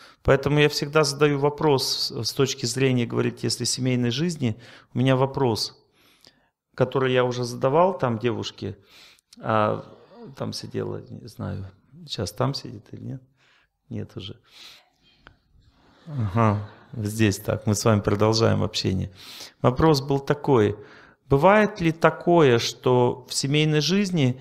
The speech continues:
всё всегда хорошо? Никогда не портятся отношения, всё всегда хорошо.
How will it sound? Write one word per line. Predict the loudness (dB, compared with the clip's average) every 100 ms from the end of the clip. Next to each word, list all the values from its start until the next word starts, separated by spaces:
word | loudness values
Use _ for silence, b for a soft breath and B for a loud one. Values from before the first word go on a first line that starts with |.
| B B
всё | 0 4
всегда | 4 2 2 4
хорошо? | 4 2 0 -2 -4 -6 -8 -14 _ _ _ _ _ _ _ _
Никогда | -6 -2 -2 2 2
не | 4 2
портятся | 0 0 -2 -2 0
отношения, | 0 -2 0 2 2 2 0
всё | 0 -2
всегда | -2 -2 0 0
хорошо. | 0 -2 -4 -6 -8